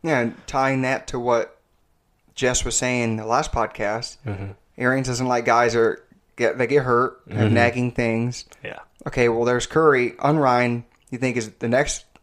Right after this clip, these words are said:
Speaker 2: Yeah,
Speaker 1: guy to go.
Speaker 2: most likely.
Speaker 1: And who else gets hurt a lot, right? It's like, now you're starting to tie in, okay, was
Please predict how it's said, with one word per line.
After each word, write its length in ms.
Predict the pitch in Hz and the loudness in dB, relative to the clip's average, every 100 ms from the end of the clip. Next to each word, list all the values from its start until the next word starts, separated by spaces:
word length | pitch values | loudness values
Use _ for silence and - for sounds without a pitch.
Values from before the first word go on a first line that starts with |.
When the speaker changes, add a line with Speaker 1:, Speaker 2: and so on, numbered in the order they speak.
| _ | _
Speaker 2:
Yeah, 140 | - - | -16 -4
Speaker 1:
guy 180 | 117 107 | -2 -2
to 80 | |
go. 240 | 101 101 98 | -2 -2 0
Speaker 2:
most 180 | 110 101 | -2 -4
likely. 360 | 101 101 101 101 - - | -10 -12 -14 -16 -14 -8
Speaker 1:
And 80 | 120 | 0
who 100 | 139 | 2
else 140 | 139 | 2
gets 180 | - 127 | -2 -2
hurt 180 | 147 147 | 2 2
a 60 | 120 | 2
lot, 340 | 113 80 - - | 0 -4 -8 -4
right? 260 | 117 123 | 0 2
It's 140 | 123 120 | 0 0
like, 260 | 117 - _ _ _ _ | -2 -4 _ _ _ _
now 100 | 131 | 2
you're 120 | 139 139 | 2 2
starting 240 | 151 135 | 0 0
to 80 | 123 | -4
tie 260 | - 131 131 | -2 0 0
in, 100 | 127 | -2
okay, 200 | 120 120 | -2 -2
was 300 | 117 120 | 0 -2